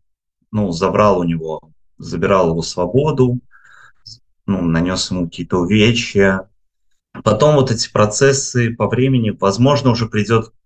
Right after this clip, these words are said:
к интеграции, что вот этот опыт, который он перенес, этот опыт даст ему некую мудрость на будущее. То есть он сможет это встроить в свою новую жизнь и уже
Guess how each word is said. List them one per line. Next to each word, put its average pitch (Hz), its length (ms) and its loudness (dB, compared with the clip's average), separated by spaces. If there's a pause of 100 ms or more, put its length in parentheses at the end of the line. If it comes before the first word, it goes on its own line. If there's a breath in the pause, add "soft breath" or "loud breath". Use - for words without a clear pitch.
к - 80 -12
интеграции, 117 720 0
что 107 340 0
вот 104 200 -2
этот 107 240 -4
опыт, 160 400 -2 (120)
который 127 340 2
он 120 120 0
перенес, 120 720 -2 (380)
этот 110 280 0
опыт 135 300 2
даст 113 360 0
ему 107 160 0
некую 107 500 0
мудрость 104 680 0 (300)
на 98 140 0
будущее. 90 920 -6 (560)
То - 80 -4
есть - 220 -8
он 117 160 6
сможет 110 680 2 (800)
это 95 840 2 (760)
встроить 120 540 2
в 117 80 -4
свою 107 260 0
новую 104 500 0
жизнь 123 540 -6 (180)
и 90 80 -6
уже 104 760 0